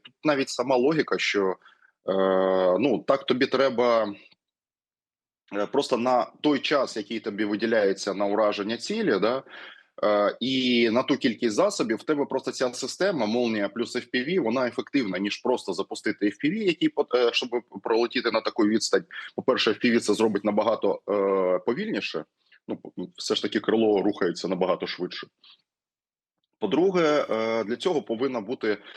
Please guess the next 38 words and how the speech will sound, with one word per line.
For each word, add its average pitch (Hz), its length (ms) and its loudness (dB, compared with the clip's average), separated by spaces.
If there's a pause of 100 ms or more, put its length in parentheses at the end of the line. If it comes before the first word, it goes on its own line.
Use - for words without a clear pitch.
(160)
доволі 113 260 2
така 110 200 0
дорогостояща 113 800 0
і 101 880 -2
велика 110 340 -2
по - 120 -6
ємності 104 440 -4
б-, 80 220 -10
батарея. 92 520 -2
Е, - 40 -10 (1200)
така 113 220 0
система 131 420 0
не 110 100 2
потребує 110 480 2
великої 92 400 2
батареї 90 440 0
для 87 140 -4
F 85 240 -4
P 82 100 -2
V. 78 80 -6
Е, 78 60 -10 (1000)
а 101 340 4
на 110 100 0
самій 123 280 -2
молнії 143 340 2
може 104 200 -2
стояти 101 400 -4
теж 101 220 -2
невелика 95 340 -2
батарея, 123 400 0
тому 95 180 -8
що, - 160 -2 (640)
ну, 110 120 -6
вона 101 200 -2
просто - 260 -8
потребляє 95 540 0
набагато 85 420 -4
менше. 80 380 -6